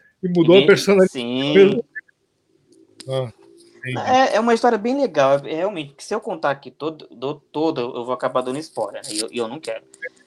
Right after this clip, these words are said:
Speaker 2: Mas
Speaker 1: É, não.
Speaker 2: eu super indico também pra assistir. <laughs>
Speaker 1: Sim. Aí, ó, um dorama de idols que conta a história de um grupo que vai estrear no K-pop.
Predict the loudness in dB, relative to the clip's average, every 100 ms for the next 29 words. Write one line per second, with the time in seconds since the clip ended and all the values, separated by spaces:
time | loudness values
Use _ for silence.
0 | _ -6 -4 -2 -4 -4 -4 -4 -4 -4
1 | -6 -4 -4 -4 -6 -2 0 0 0 0
2 | 0 -4 -6 -4 -2 0 0 2 -2 -2
3 | _ _ _ _ _ _ _ _ _ -14
4 | -10 -10 -12 _ _ _ _ -4 -2 -2
5 | -4 -4 0 2 4 2 0 -2 -2 0
6 | 0 -2 -4 -6 -10 -14 -8 -8 -8 -10
7 | -8 -4 -2 -4 -6 -6 2 2 2 -2
8 | -10 -8 -2 -2 -4 -6 -2 -2 -2 -6
9 | -8 -8 -4 0 0 -2 _